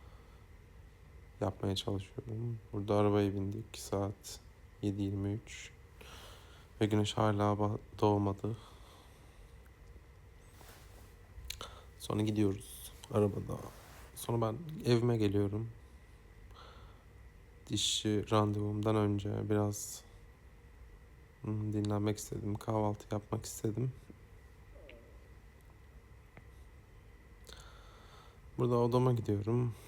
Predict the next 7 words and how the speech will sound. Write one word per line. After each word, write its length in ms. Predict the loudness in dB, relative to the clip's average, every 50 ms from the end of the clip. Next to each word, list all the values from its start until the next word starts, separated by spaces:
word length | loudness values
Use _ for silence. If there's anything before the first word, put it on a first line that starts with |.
| -18 -8 -4
Eşyalarımı 720 | 0 0 0 0 0 0 0 0 0 -2 -2 -4 -2 -2
bırakıyorum. 840 | -2 -2 -2 -2 -2 -2 0 0 0 0 0 0 0 2 2 2 2
Anahtarım, 880 | 2 2 0 -2 -2 -6 -8 -12 -8 -2 0 0 2 2 0 0 -2 -4 -6 -8 -12 -16 -20 -20 -20 -20 -20 -20 -20 -20 -20 -20 -20 -20 -20 -20 -20 -20 -20 -16 -12
çantam. 680 | -2 2 2 2 2 0 -2 -6 -6 -4 -2 -2 -2 -4
Bu 60 | -4
çantayı 440 | -4 -4 -4 -4 -4 -4 -4 -4 -2
seviyorum. 560 | 0 0 2 2 2 0 0 -2 -4 -6